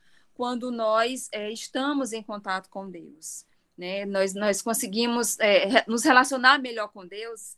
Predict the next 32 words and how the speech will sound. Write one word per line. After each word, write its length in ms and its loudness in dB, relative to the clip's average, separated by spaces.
quer 120 -6
dizer, 360 -12
né? 380 -14
É, 300 -10
quero 180 -4
dizer 220 -2
isso, 340 -6
que 80 -8
nós 180 -2
conseguimos 640 2
nos 140 -4
relacionar 680 2
melhor 340 -6
com 200 -18
Deus 560 -8
quando 240 -12
nós 340 -2
estamos, 640 -8
é, 260 -6
bem 320 -4
conosco 580 -8
mesmo, 400 -12
quando 140 -4
o 60 -2
nosso 360 8
corpo 580 -6
está 360 -8
funcionando 720 -16
bem, 640 -12
então 360 -2
nós 240 2
conseguimos, 1200 -10